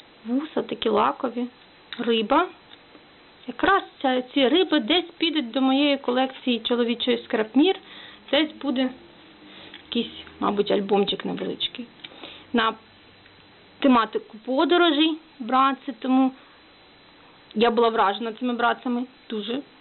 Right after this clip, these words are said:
<laughs> Валічка, дякую. Ось мені виробочка прийшла.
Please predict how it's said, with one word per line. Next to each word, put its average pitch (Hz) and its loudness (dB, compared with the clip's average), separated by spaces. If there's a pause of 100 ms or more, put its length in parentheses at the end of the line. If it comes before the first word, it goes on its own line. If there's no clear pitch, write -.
(320)
<laughs> - -12
Валічка, 240 -2
дякую. 226 -4 (1900)
Ось 277 2
мені 262 2
виробочка 349 -2
прийшла. 302 -2